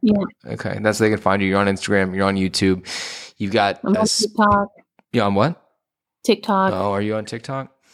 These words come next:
Speaker 1: Mm-hmm.
Speaker 2: I don't trust
Speaker 1: I'm
Speaker 2: TikTok.
Speaker 1: on Facebook. Um, I don't really post too much on Facebook, though.
Speaker 2: I don't know if anyone does anymore. I think it's for senior citizens now.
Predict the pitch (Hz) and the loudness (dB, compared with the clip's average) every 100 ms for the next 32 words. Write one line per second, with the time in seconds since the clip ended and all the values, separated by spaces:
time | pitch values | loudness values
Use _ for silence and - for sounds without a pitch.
0 | - - 214 214 220 226 226 _ _ 113 | -8 0 2 4 4 2 -2 _ _ -12
1 | 113 - 107 - 214 240 240 254 247 247 | -10 -10 -10 -2 0 2 2 4 2 2
2 | - 226 226 226 - _ _ _ _ _ | 0 2 2 0 -8 _ _ _ _ _
3 | _ _ - 196 208 190 185 226 359 381 | _ _ -2 2 2 2 0 0 0 2
4 | 302 - 202 196 - 175 170 170 170 170 | 2 2 0 0 0 0 0 -2 0 0
5 | - 160 156 160 151 160 - _ _ _ | -2 -4 -4 -2 0 -2 -6 _ _ _
6 | - - 135 139 117 98 107 117 101 76 | -12 -4 -2 -2 -4 -4 -4 -4 -4 -6
7 | 92 90 85 - - 104 107 - - 101 | -8 -10 -10 -8 -6 -4 -4 -4 -2 -2
8 | 101 95 87 110 104 - - - - | 0 0 0 0 -2 -8 -10 -10 -12